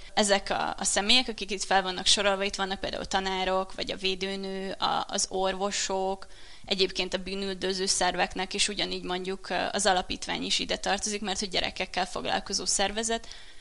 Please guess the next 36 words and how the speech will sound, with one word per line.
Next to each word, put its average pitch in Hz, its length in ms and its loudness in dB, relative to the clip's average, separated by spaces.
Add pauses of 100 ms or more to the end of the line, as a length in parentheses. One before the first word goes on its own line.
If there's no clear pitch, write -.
(260)
köteles - 640 2
jelenteni 180 640 2
azokat 202 360 -2
az 196 120 -4
eseteket, 214 680 2
amikor, 185 640 0
ö, 190 200 0
felmerül 175 500 0
annak 175 240 -4
a 202 40 -2
gyanúja, 180 460 -2
hogy, 185 360 -4
hogy 180 200 -8
ezek - 340 -6
a 165 360 -2
bántalmazó 185 560 0
helyzetek 190 520 -6
a 202 40 -6
gyereknek 185 480 -4
a 190 40 -4
hátterében - 600 -4
ott 214 160 -6
vannak, 262 320 0 (120)
és 202 360 6
a 208 60 4
gyámhatóság, 196 960 6
vagy 196 160 0
pedig 180 360 -2
a, 180 280 4
a 180 320 -2
bűnüldöző 180 840 -4
hatóságok - 640 -2
felé - 280 -6
kell - 260 -4
ezt - 240 -4
jelenteni. - 580 -4